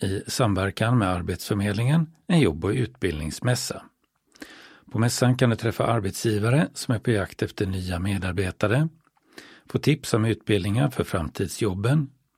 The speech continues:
lära dig att skriva ett C V eller hitta inspiration för att starta eget företag. Varmt välkommen till en eftermiddag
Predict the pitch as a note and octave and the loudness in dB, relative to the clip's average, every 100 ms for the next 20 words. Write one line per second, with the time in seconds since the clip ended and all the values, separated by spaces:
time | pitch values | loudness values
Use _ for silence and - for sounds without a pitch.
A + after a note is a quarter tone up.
0 | _ - - _ A2 G2 F#2+ F#2+ - - | _ -20 -20 _ 0 2 2 0 -2 -4
1 | F2+ F#2 - - B2+ G2+ G#2+ D3 E3+ _ | -4 -4 -6 0 2 2 2 2 -2 _
2 | - - - F3 F3 D#3+ E3 E3 D#3 - | -20 -20 -8 0 4 4 4 2 2 2
3 | B2+ G#2 G#2 B2+ C3+ A#2 G2 - A2 F#2 | -2 0 0 2 0 0 -2 -2 -4 -2
4 | G#2 F#2 D#2+ E2+ - - F#2 D#2 - D2+ | 0 0 -2 -6 -8 -6 -4 -4 -4 -4
5 | - - - _ _ _ _ - - - | -4 -10 -18 _ _ _ _ -20 -20 -20
6 | - - - D3+ E3+ - D3 B2+ C#3 C#3+ | -20 -10 2 2 4 2 2 4 4 4
7 | D3+ B2+ A#2 B2 - G#2 G#2+ G2+ - | 4 2 0 -2 -2 0 0 0 -4